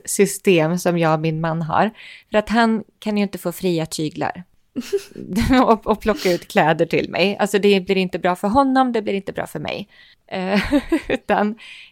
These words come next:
jag har ju sedan länge, alltså redan innan jag började handla allting second hand och vintage, redan innan dess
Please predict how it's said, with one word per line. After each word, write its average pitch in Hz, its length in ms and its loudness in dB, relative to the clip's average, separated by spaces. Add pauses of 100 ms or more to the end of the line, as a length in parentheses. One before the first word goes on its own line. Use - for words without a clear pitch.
jag 220 280 0
har 208 120 0
ju 196 120 2
sedan 196 240 -2
länge, 180 300 0
alltså 190 200 -2
redan 165 500 0
innan 160 720 -2 (220)
jag 170 160 -4
började 160 320 0
handla 156 380 -4
allting 165 580 -4
second 160 360 -6
hand 156 240 -4
och 160 80 -6
vintage, 165 460 -6 (360)
redan 175 480 0
innan 180 360 2
dess 233 340 -2